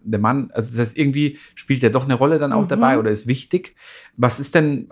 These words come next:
Speaker 1: einfach mal, warum aus deiner Sicht?
Speaker 2: Aus meiner Sicht, weil ein Mann, also wenn man jetzt halt eben Unternehmen ist, ein Mann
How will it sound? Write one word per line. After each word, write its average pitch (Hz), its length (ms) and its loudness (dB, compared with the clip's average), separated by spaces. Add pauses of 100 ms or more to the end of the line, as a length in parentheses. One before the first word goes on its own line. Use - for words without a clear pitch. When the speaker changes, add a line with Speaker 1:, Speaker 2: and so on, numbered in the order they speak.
Speaker 1:
einfach 147 220 -2
mal, 139 240 2
warum 139 260 -2
aus 110 120 -4
deiner 101 200 0
Sicht? - 280 -14 (880)
Speaker 2:
Aus 226 180 0
meiner 240 320 2
Sicht, 311 400 -6 (440)
weil 208 340 2
ein 208 180 0
Mann, 226 520 -2 (280)
also 202 160 -4
wenn 202 120 2
man 196 100 4
jetzt 196 100 -6
halt 202 120 -6
eben 214 220 0
Unternehmen 208 600 -2
ist, 247 540 -6 (160)
ein 202 160 0
Mann 208 460 -2